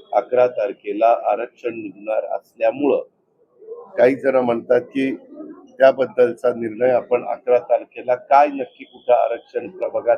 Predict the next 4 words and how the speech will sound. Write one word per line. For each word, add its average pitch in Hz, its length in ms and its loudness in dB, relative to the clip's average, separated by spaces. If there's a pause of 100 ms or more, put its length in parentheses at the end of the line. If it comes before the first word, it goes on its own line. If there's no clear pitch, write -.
(100)
निघतात 107 380 -2 (840)
ते 139 100 4
बघून 131 500 0 (880)
घेऊया. 117 400 4